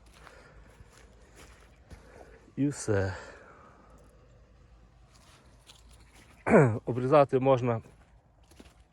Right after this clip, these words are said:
швидко, це є тримером. Ми обрізаємо з таким сучкорізом,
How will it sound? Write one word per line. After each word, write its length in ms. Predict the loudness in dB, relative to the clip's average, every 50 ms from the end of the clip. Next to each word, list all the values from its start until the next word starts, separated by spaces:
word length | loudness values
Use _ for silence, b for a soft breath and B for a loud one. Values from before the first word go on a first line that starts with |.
| -20 -20 -20 -20 B B B B B B B -20 -18
швидко, 500 | -6 0 2 2 2 2 0 -6 -6 -4
це 220 | 0 0 0 2
є 180 | 2 0 -2 -4 -10 -12 -4
тримером. 540 | -2 0 0 2 2 0 0 0 0 -2 -4 -10 -18 -20 B B B B B B B B B B B B B
Ми 120 | -2 0
обрізаємо 840 | 0 0 -2 -2 -2 0 2 4 4 4 2 2 0 -2 -2 -2 -4
з 60 | -8
таким 320 | -12 -14 -8 -6 -6 -6
сучкорізом, 680 | -6 -6 -8 -8 -6 -4 -4 -4 -2 -2 -2 -4 -4 -8